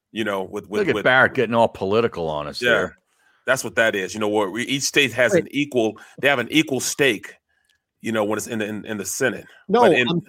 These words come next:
Speaker 3: I'm saying it's more the, I'm saying it's more your, your House advantage here of people and population,
Speaker 1: That's
Speaker 3: right?
Speaker 1: what I said, House of Representative. That's what you're thinking.
Speaker 3: Yes,
Speaker 1: But
Speaker 3: which
Speaker 1: this
Speaker 3: is
Speaker 1: is more of a Senate based.
Speaker 3: But
Speaker 2: Hmm.
Speaker 3: there are more people. uh, So, so what you're saying is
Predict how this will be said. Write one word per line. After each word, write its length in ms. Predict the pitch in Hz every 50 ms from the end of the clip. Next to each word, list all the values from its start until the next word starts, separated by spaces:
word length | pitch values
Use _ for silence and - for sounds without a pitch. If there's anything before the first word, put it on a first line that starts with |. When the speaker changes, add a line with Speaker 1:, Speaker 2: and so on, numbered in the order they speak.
| - - - - - _
Speaker 3:
I'm 140 | 170 170 165
saying 340 | - - 202 196 196 185 175
it's 160 | 170 - -
more 220 | 165 175 180 185 170
the, 140 | 165 156 151
I'm 300 | 143 175 - 180 202 202
saying 260 | - - 202 185 170 170
it's 140 | 165 - 160
more 180 | 175 175 175
your, 300 | 165 160 156 156 151 147 -
your 160 | 160 151 139
House 460 | 104 101 143 160 202 214 185 - - -
advantage 520 | 190 147 117 135 156 156 147 147 143 - -
here 220 | 151 156 151 147
of 200 | 143 117 - _
people 520 | - - 220 247 262 - - 123 107 98 117
and 120 | 117 107
population, 800 | - - 165 180 175 - 165 160 160 190 254 262 - - 110 - - _ _ -
Speaker 1:
That's 120 | 127 127
Speaker 3:
right? 60 | 156
Speaker 1:
what 100 | 220 196
I 40 | 208
said, 80 | 165 -
House 180 | 165 165 160 151
of 60 | 143
Representative. 480 | 160 156 139 131 147 175 151 120 104 -
That's 180 | 135 151 - -
what 140 | 120 - -
you're 100 | 156 151
thinking. 360 | - 120 98 95 - - - _ _ _ -
Speaker 3:
Yes, 360 | 147 208 254 269 - - -
Speaker 1:
But 80 | - -
Speaker 3:
which 60 | 170 175
Speaker 1:
this 60 | 170 175
Speaker 3:
is 40 | 151
Speaker 1:
is 60 | 151
more 140 | 156 156 156
of 60 | 147
a 80 | 139 160
Senate 500 | - 175 - - 196 202 190 160 123 120
based. 460 | 156 165 143 117 - - - - - _ _ _ _ _ _
Speaker 3:
But 120 | - 202 185
Speaker 2:
Hmm. 40 |
Speaker 3:
there 100 | 208 226 220
are 120 | 208 196 190
more 180 | 196 220 233 220
people. 540 | - - 170 226 254 - 208 185 165 160 -
uh, 120 | 175 180 -
So, 260 | - - 202 190 170 -
so 160 | - - 185
what 200 | 165 190 208 190
you're 100 | 202 185
saying 380 | - - 220 208 208 202 185 180
is 320 | 170 165 156 151 135 131